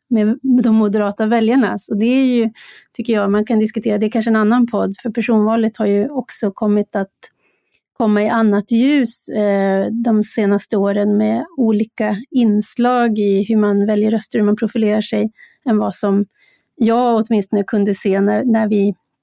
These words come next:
talade om, om, om reformen, när den som tillkom. Men jag tycker ju också att det är jätteviktigt att man som väljare kan hitta en person som man har förtroende för, kan stå pall även när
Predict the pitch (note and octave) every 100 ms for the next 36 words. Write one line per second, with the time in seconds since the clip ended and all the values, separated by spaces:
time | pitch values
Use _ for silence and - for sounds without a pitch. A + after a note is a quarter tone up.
0 | _ - _ - A#3+ A3 G#3 G#3 G#3 G#3
1 | C4+ C#4+ - - B3+ G#3+ D4 A3+ G#3+ A3
2 | D4 D4 A3+ F#3+ G#3+ G#3+ G#3 G#3 A3 B3+
3 | F#4+ - A3+ A3 A#3 F#3+ G3+ F#3+ G#3 -
4 | _ _ _ _ _ _ - A#3 G#3 G#3+
5 | G#3+ B3 A3+ A3 C4 - A3 G3 A#3 G3+
6 | G#3+ G#3+ - A3 C4 - A3 A3 G3 -
7 | - - A3 G#3 - G#3+ G#3+ A#3 G3+ A3+
8 | B3 A3 - G3+ G3 - - - _ _
9 | _ C#4 A#3 - G3+ G3 B3+ - D#4+ C#4+
10 | F#3 G3 G#3 G#3 G#3 - A3 C#4 D4+ C4+
11 | A3 G#3 F#3 G#3+ - - _ _ _ -
12 | G#3 G#3+ - A3 A3 G3 G3+ B3 F#3+ G3+
13 | C4+ A3+ G3 G3+